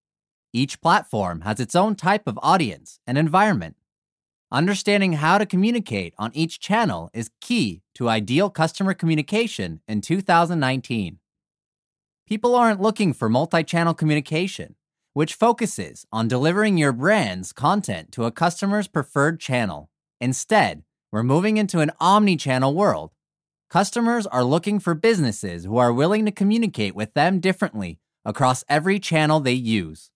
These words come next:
For example, customers may want to interact with you through Instagram, email, and S M S support. An omnichannel company seeks to provide seamless communication across these channels.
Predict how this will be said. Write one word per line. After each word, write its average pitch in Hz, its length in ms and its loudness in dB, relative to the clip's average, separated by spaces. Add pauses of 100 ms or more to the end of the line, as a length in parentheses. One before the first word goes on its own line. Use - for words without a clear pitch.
(640)
For 151 160 -2
example, 170 640 0 (600)
customers 190 540 0
may 175 240 2
want 202 380 2
to - 120 -10
interact 147 540 0
with 107 140 -6
you 139 240 2
through 180 240 -4
Instagram, 101 720 -4 (280)
email, 95 540 0 (260)
and 123 160 -6
S 185 220 0
M 208 80 2
S 190 160 2
support. 170 480 0 (840)
An 117 200 -4
omnichannel 190 600 2
company 127 520 -2
seeks - 320 -2
to 160 100 -8
provide 135 460 2
seamless 196 480 2
communication 170 920 0
across 151 460 0
these 175 260 0
channels. 123 640 -4